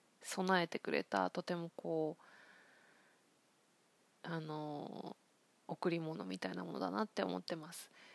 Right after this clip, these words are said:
そしてやっぱりその中で、だからそのエゴから来る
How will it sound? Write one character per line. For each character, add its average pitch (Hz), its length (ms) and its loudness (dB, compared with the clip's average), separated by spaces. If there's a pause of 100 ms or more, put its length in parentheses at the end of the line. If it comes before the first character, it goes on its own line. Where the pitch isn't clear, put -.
(2250)
そ - 160 2
し - 140 2
て 214 180 6
や 208 120 8
っ - 20 2
ぱ 214 160 6
り 202 80 6
そ 214 160 0
の 220 100 2
中 226 360 4
で、 220 380 4
だ 202 120 0
か 196 80 4
ら 185 80 2
そ 196 80 -4
の 180 120 0
エ 226 140 8
ゴ 214 140 6
か 185 140 6
ら 175 120 4
来 - 160 -2
る 196 320 0